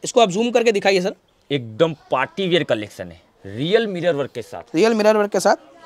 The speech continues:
Speaker 2: लाजवाब।
Speaker 1: प्लस में ये सीक्वेंस भी दिया गया है सर इसके अंदर।
Speaker 2: हाँ, हाँ।
Speaker 1: और ये रहा इसका पैंट।
Speaker 2: बॉटम आ गया।
Speaker 1: और ये रहा सर दुपट्टा।
Speaker 2: कपड़ा नया बोला
Speaker 1: गेस
Speaker 2: सर
Speaker 1: कीजिए
Speaker 2: आपने।
Speaker 1: सर, क्या रेट होगा क्रोचेट सर?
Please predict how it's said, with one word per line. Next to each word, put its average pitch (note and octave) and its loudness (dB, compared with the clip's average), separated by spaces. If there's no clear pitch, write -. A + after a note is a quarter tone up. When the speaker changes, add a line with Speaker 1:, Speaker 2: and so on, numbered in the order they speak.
Speaker 2:
लाजवाब। G#2+ 0
Speaker 1:
प्लस A3 2
में B3 2
ये B3 6
सीक्वेंस A3+ -4
भी A#3 -4
दिया G#3+ 2
गया G3+ 2
है F3+ 0
सर F#3 -2
इसके F3 -4
अंदर। G#3 0
Speaker 2:
हाँ, G2+ -12
हाँ। B2 -14
Speaker 1:
और G#3+ 10
ये A3 0
रहा A3 2
इसका - 0
पैंट। G3+ -2
Speaker 2:
बॉटम A#2+ 2
आ G2+ -4
गया। A#2+ -4
Speaker 1:
और A3 2
ये A3+ 2
रहा A3+ 8
सर A3 0
दुपट्टा। F#3 -4
Speaker 2:
कपड़ा D3+ 0
नया C#3 0
बोला B2 -2
Speaker 1:
गेस A#3+ 4
Speaker 2:
सर D4 -2
Speaker 1:
कीजिए C#4 0
Speaker 2:
आपने। C4 4
Speaker 1:
सर, A#3+ 4
क्या A#3+ 8
रेट A3+ 6
होगा D3+ 0
क्रोचेट A3+ 2
सर? D3 -4